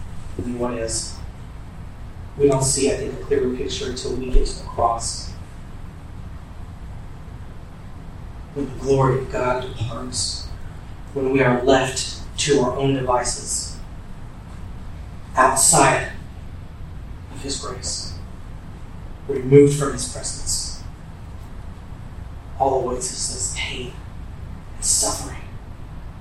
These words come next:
and the reward of our own sin. But it does end there. It's not just, "I'm going to cut off the priesthood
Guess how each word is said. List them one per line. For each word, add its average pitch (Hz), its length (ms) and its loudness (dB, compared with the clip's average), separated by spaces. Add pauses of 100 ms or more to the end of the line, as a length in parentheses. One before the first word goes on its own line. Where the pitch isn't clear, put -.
(3000)
and 120 160 -2
the 120 60 -6
reward 123 480 2
of - 60 -2
our - 140 -2
own - 140 -6
sin. - 380 0 (4000)
But 147 140 2
it - 60 6
does 175 280 8
end 143 220 4
there. 117 220 -6 (1800)
It's 143 220 8
not 165 240 10
just, - 320 8
"I'm 156 200 10
going 151 220 10
to 151 100 2
cut - 340 4
off 156 300 8
the - 80 -8
priesthood 131 640 8